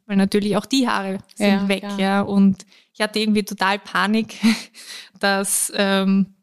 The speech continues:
Speaker 1: dass ich das irgendwie dann, wenn ich später machen würde, mir irgendwer, wo meine Augenbrauen hinzeichnet,
Speaker 2: Ja.
Speaker 1: wo sie nicht hingehören, ja. Das heißt,
Speaker 2: <laughs> Lieber dort, wo
Speaker 1: ja.
Speaker 2: sie, wo sie auch vorher waren.
Speaker 1: Ja, das heißt, es war mir total wichtig, dass ich das irgendwie auch noch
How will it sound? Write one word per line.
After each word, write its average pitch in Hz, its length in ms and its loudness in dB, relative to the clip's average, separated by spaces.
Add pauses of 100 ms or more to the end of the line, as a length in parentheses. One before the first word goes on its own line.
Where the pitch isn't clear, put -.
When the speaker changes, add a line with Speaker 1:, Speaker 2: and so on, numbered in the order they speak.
(220)
Speaker 1:
dass 202 180 -2
ich 202 220 -6
das 196 240 -2
irgendwie 202 280 2
dann, 196 280 0
wenn 196 120 0
ich 202 100 2
später 202 340 -4
machen 196 360 0
würde, 202 220 0
mir 185 80 2
irgendwer, 190 580 -2
wo 190 220 0
meine 190 300 0
Augenbrauen 196 500 0
hinzeichnet, 202 840 0 (100)
Speaker 2:
Ja. - 80 -
Speaker 1:
wo 226 80 4
sie 247 160 0
nicht 285 260 0
hingehören, 247 560 -2
ja. 220 200 0 (400)
Das 214 140 -2
heißt, 214 240 -2
Speaker 2:
<laughs> - 0 -
Lieber 220 320 0
dort, 208 320 -2
wo 208 40 -4
Speaker 1:
ja. 220 180 2
Speaker 2:
sie, 277 460 -2 (100)
wo 233 80 2
sie 233 160 -2
auch 214 240 -4
vorher 214 380 -4
waren. 185 140 0
Speaker 1:
Ja, 220 200 0
das 226 220 -10
heißt, 226 200 0
es 226 180 -4
war 208 120 -2
mir 208 160 -4
total 208 380 -4
wichtig, 208 380 -4
dass 202 180 -2
ich 202 140 -6
das 202 160 -6
irgendwie 202 260 2
auch - 180 -6
noch 208 180 -4